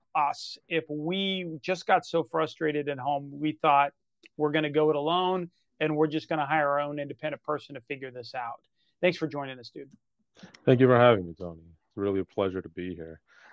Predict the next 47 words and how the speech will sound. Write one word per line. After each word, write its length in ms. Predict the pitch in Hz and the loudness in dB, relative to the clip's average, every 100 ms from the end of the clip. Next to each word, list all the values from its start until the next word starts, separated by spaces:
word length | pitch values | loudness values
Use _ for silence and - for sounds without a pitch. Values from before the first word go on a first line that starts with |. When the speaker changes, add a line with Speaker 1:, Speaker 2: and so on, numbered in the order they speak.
| - | -2
Speaker 2:
And 140 | 101 104 | 0 6
yeah, 180 | 135 | 6
that's, 500 | 110 131 - - - _ - | 8 6 4 -18 -20 _ -4
that's 320 | 113 120 - - | -2 -2 -6 -2
definitely 720 | 123 - 143 123 113 110 107 98 | -2 -2 -8 -6 -4 -4 -4 -6
a, 380 | 92 87 87 - 92 | -6 -6 -10 -12 -14
a 60 | - - | -14 -2
tough 220 | 110 - | -2 -2
topic. 440 | - 101 113 85 | -4 -4 -4 -8
And 260 | 85 82 85 | -10 -12 -12
a 160 | 92 92 | -10 -8
lot 300 | 85 104 131 | -2 0 0
of 100 | - | -2
families 600 | 104 127 113 87 85 - | -4 -2 -6 -8 -10 -6
that 100 | 92 | -6
I've 120 | 87 78 | -6 -4
dealt 220 | 98 107 | -4 -4
with 160 | 110 | -4
over 200 | 92 87 | -6 -8
the 100 | 87 | -8
years, 560 | 85 95 104 87 82 - _ _ _ _ _ _ _ - | -4 0 0 0 -4 -16 _ _ _ _ _ _ _ -6
you 80 | 98 | -2
know, 80 | 87 | 2
they, 340 | 101 127 135 101 | 6 6 6 0
they 140 | 107 | -4
really 360 | 101 95 123 135 | -2 0 0 0
find 340 | - 113 127 | -2 -2 -2
themselves 440 | 135 95 95 87 - | -4 -6 -6 -8 -8
in 80 | 90 | -10
that 200 | 90 - _ - | -10 -10 _ -6
tough 180 | 98 - | -6 -6
spot. 440 | - 92 117 113 _ | -8 -6 -4 -6 _
Like, 220 | 90 85 _ | -16 -16 _
what, 260 | 104 104 113 | -6 -4 -2
what 180 | 104 104 | -2 -4
do 100 | 101 | -2
I 100 | 90 | -4
do? 320 | 85 104 120 85 | -4 -6 -6 -8
You 100 | 87 | -8
know, 140 | 85 | -6
mom 300 | 87 98 101 | -2 0 0
needs 220 | 104 101 | -2 -4
help. 260 | 101 92 98 | -2 -2 0
I 100 | 90 | -2
have 280 | 95 95 - | 0 -4 -4
to 100 | - | -10
work. 320 | 85 85 107 | -8 -6 -6